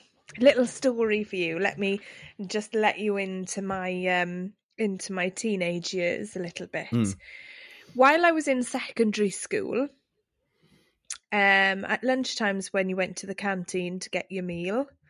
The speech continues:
Speaker 1: they would always have cans of pop at the till. Now, I don't know if this still happens because so much has changed. But when I was in school, they'd always have cans of pop. So I think
Speaker 2: Hmm.
Speaker 1: it would be, like, Coke,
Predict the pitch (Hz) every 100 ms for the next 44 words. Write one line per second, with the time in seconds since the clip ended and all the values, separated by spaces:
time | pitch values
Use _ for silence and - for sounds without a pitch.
0 | - - - - - _ _ 220 214 214
1 | 202 214 226 220 226 226 - 220 202 196
2 | - 208 196 185 - 190 - 190 190 -
3 | 190 180 185 202 226 220 208 196 - 202
4 | - 185 170 180 180 - 185 180 185 -
5 | 190 185 185 170 - - _ - - _
6 | _ _ - - 196 180 165 - 165 -
7 | 175 165 151 - - - - 180 233 262
8 | 269 262 240 214 208 - 196 196 202 196
9 | 190 190 - - 190 185 180 - 175 -
10 | - - - 101 98 101 - 196 113 101
11 | 95 - - 190 185 190 196 - - 233
12 | 220 214 - - -